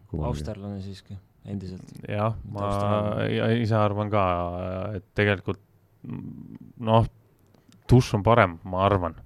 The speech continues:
Speaker 1: Selge. Äh, ja läheme edasi, kas meil keegi jäi nimetamata, nurgamehed rääkisime, tempod rääkisime, side rääkisime, libero, kõik on võetud vist.
Speaker 2: Treener.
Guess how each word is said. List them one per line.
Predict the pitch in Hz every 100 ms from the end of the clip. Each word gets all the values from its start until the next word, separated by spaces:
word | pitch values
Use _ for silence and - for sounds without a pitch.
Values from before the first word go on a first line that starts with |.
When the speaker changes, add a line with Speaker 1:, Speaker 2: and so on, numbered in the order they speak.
| _ _ -
Speaker 1:
Selge. | - 85 76 80 - - - - - - -
Äh, | - 90 87 90 90
ja | 95
läheme | 107 104 110
edasi, | 170 131 101
kas | 95 101
meil | 90
keegi | 104 90
jäi | 90
nimetamata, | 104 151 - - 95 - - 90
nurgamehed | 98 98 85 85
rääkisime, | 95 139 113 90
tempod | 85 95 92 104
rääkisime, | 120 -
side | 95 98
rääkisime, | 95 110 - 85 82
libero, | 87 87 82 80 82 -
kõik | 87 -
on | 78
võetud | 78 80 71 71
vist. | 78 - - -
Speaker 2:
Treener. | - 151 180 123